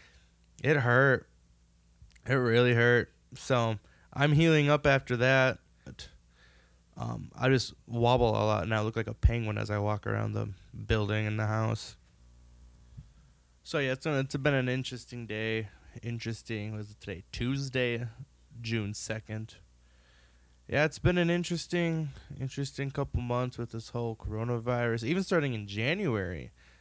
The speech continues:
what, we've had Kobe passing away in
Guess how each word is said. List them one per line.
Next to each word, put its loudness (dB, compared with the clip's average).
what, -8
we've -6
had -4
Kobe 0
passing 0
away -4
in -10